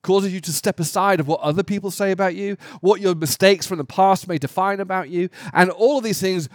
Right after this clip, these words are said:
are pushed to the side in humility to say, "I'm not defining myself based on that, but I'm defining myself based on what my Father says about me."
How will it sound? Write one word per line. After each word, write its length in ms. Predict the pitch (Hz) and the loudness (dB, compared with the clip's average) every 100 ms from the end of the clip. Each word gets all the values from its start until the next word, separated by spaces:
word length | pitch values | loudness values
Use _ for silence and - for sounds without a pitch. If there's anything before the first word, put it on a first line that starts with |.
| - - | -18 -2
are 160 | 151 | -2
pushed 340 | - 277 277 - | 0 0 -2 -4
to 60 | |
the 60 | 220 | -6
side 400 | - 160 147 160 | -2 0 0 0
in 100 | 185 | -4
humility 680 | - 190 185 262 220 180 175 | -6 -6 0 2 4 4 2
to 140 | 175 | 0
say, 180 | 160 185 | -2 0
"I'm 100 | 175 | 0
not 200 | 226 - | -2 -6
defining 440 | 240 - 226 220 202 | -8 -4 -4 -4 -4
myself 500 | 190 - 175 170 - | -4 -2 -2 -2 -4
based 320 | 185 160 165 | -6 -4 -6
on 180 | 160 147 | -6 -4
that, 480 | 196 180 - - - _ _ _ | -4 -4 -10 -18 -20 _ _ _
but 100 | 147 | -4
I'm 240 | 151 143 131 - | -2 -4 -12 -12
defining 420 | 143 190 190 175 | -8 -6 -6 -6
myself 360 | 160 151 135 - | -6 -4 -6 -4
based 420 | 151 143 - - | -4 -4 -6 -10
on 220 | 131 127 | -10 -8
what 180 | 143 117 | -8 -8
my 140 | 139 | -8
Father 460 | - 147 139 110 101 | -8 -12 -12 -12 -12
says 260 | 117 104 | -12 -12
about 280 | 101 87 76 | -14 -20 -20
me." 200 | 73 _ | _ _